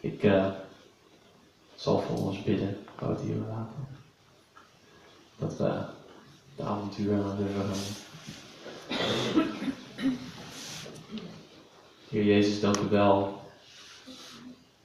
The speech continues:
voor de vele verhoorde gebeden. Heer, u bent een God die luistert naar zijn kinderen. U bent een God die ons al zoveel heeft gegeven.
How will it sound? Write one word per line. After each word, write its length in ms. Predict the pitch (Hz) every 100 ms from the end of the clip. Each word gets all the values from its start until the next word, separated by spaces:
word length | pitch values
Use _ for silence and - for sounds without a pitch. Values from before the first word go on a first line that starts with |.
| _ _ _ _ -
voor 200 | - 107
de 100 | 101
vele 480 | - 107 - 113
verhoorde 500 | 101 101 104 110 107
gebeden. 640 | - 101 98 101 101 104 - - - - _ - - - - - _ - 90 - - - - - - - - - _ - _ - - - - _ _ _ _ _ -
Heer, 180 | - 107
u 100 | 110
bent 160 | 117 107
een 80 |
God 400 | - - 139 143
die 160 | 127 123
luistert 540 | 117 117 135 135 104
naar 180 | 113 113
zijn 160 | - -
kinderen. 440 | - 107 - - - - - - _ _ - - _ _ - - _ _ _ _ _ - _ - _ _ - - - - _ _ _
U 40 |
bent 180 | 123 117
een 80 | 107
God 340 | - - -
die 120 | 120 113
ons 160 | 113
al 120 | 110
zoveel 640 | 107 - - 127 127 117 113
heeft 260 | 107 -
gegeven. 580 | - - - 110 -